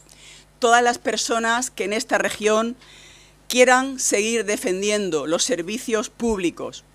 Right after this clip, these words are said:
como la educación, la sanidad, nuestro patrimonio natural, los avances feministas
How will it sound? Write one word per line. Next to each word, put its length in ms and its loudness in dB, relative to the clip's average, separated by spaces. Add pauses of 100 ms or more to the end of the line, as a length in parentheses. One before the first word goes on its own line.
(160)
como 160 -10
la 80 -2
educación, 800 -2
la 140 -4
sanidad, 580 2 (500)
nuestro 280 -4
patrimonio 840 0
natural, 680 4 (300)
los 220 -2
avances 580 2
feministas 880 0